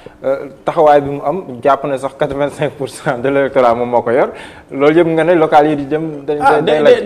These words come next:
Speaker 2: dañuy kii rek, dañuy, dañuy dalal seen xel rek, mais moom xam na ni en réalité, bu soxla woon, euh, bu, bu, bu amoon, euh, cette légitimité, du fexe di jéem boobu ba tey di wut ay nit di leen xëcc di leen dugal.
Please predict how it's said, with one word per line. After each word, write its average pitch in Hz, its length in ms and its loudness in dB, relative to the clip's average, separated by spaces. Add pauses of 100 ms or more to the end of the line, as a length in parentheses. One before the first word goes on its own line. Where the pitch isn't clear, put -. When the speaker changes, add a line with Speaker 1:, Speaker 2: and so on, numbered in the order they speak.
Speaker 2:
dañuy 254 180 2
kii 220 180 0
rek, 208 220 -2
dañuy, 214 300 -4
dañuy 214 240 -2
dalal 202 260 4
seen 190 180 -2
xel 175 180 0
rek, 175 140 -2
mais 180 180 2
moom 190 180 0
xam 202 220 -2
na 185 80 0
ni 175 200 2
en 170 120 2
réalité, 165 480 2
bu 147 180 -8
soxla 185 280 -2
woon, 156 300 2
euh, 139 460 4
bu, 165 260 0
bu, 160 240 0
bu 147 220 -6
amoon, 156 400 -2
euh, 131 340 -2
cette 147 200 -6
légitimité, 143 640 -4 (440)
du 139 140 -8
fexe 151 400 -4
di 143 220 -2
jéem 139 300 2
boobu 135 200 -2
ba 139 100 0
tey 135 220 -2
di 135 80 -2
wut 139 300 -4
ay 139 160 0
nit 139 120 -2
di 131 120 -6
leen 127 160 -2
xëcc 127 260 -12
di 123 80 -10
leen 127 160 -2
dugal. 165 300 0